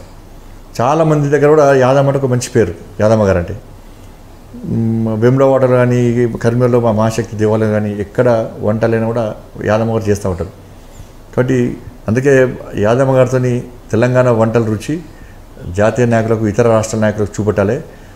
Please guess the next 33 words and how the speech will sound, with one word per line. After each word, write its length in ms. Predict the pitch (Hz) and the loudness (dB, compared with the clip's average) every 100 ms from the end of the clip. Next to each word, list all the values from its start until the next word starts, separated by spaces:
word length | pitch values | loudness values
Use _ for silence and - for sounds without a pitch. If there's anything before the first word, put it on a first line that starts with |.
| - | -20
మా 200 | - - | -14 -8
తెలంగాణ 380 | - 107 127 127 | -2 0 2 2
వంటకాల 480 | 123 117 113 117 110 | 2 2 2 0 0
రుచిని 340 | 101 101 123 | -2 -2 0
ఎప్పుడు 240 | 110 - 123 | 0 0 0
మర్చిపోద్దు 500 | 107 101 - 127 104 | 0 0 0 2 2
వాళ్ళు 220 | 90 87 - - - | 0 -2 -12 -20 -10
అని 160 | 101 95 | -4 -2
భావించే 500 | 101 127 127 131 135 - - - - - - | 0 0 2 0 0 -6 -20 -20 -20 -20 -10
యాదమ్మ 440 | 95 98 120 127 127 | -2 0 2 2 2
గారి 180 | 123 123 | 2 2
మీద 80 | |
నమ్మకం 400 | 117 98 113 117 | 2 2 0 0
ఉంది. 280 | 117 117 131 - - - - - | 0 0 -2 -6 -20 -20 -14 -2
యాదమ్మ 280 | 95 120 123 | 0 2 2
గారు 240 | 113 - | 0 0
చేస్తారని 320 | 113 120 117 | 2 2 2
చెప్పి 140 | 117 107 | 2 0
ఒక 60 | |
నమ్మకం 400 | 95 92 120 123 | 0 0 0 0
ఉంది 120 | 113 | 0
కాబట్టి, 320 | 104 107 139 - - - - 120 | 0 0 -2 -8 -14 -20 -6 0
చేసే 180 | 123 131 | 0 0
సందర్భాలు 480 | 104 110 120 127 | 0 0 0 2
ఉన్నాయి 160 | 123 117 | 2 2
కాబట్టి, 340 | 107 104 135 - - - - - - - | 2 0 -2 -6 -14 -20 -20 -20 -20 -4
ఆమె 140 | 104 117 - | 0 0 2
చేతి 200 | 120 127 | 2 2
వంట 240 | 135 123 123 | 2 2 2
రుచులు 280 | 123 127 | 0 2
నేను 140 | 120 107 - | 0 0 0
చూసినా 240 | 120 123 123 | 0 2 2
కాబట్టి, 440 | 113 - 143 180 | 4 2 0 -4